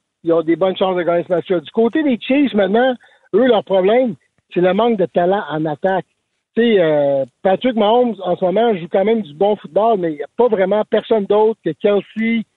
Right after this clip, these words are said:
et, euh, Rashee Rice à qui lancer le ballon. Là, tu me parles de Pacheco qui est pas là.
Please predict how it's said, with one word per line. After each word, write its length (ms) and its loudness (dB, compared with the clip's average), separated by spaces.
et, 280 4
euh, 180 4
Rashee 400 0
Rice 320 0
à 80 0
qui 160 -4
lancer 300 2
le 80 -4
ballon. 400 2
Là, 100 2
tu 140 -6
me 60 -10
parles 200 0
de 60 -2
Pacheco 640 -2
qui 80 -2
est 100 -6
pas 140 2
là. 260 2